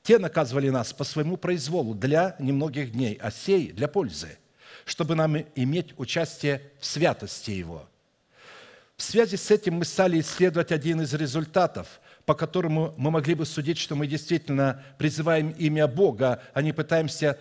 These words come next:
навязать Ему свою волю в молитве. И таким результатом призвана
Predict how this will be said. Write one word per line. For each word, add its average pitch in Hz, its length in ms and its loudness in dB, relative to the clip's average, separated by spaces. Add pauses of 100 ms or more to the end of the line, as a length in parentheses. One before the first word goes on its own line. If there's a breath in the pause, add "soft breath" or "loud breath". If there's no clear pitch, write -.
(100)
навязать 143 460 0
Ему 143 160 -2
свою 139 320 -2
волю 127 240 0
в 117 60 -6
молитве. 110 500 -4 (460 loud breath)
И 151 60 0
таким 190 300 0
результатом 160 600 0
призвана 151 540 0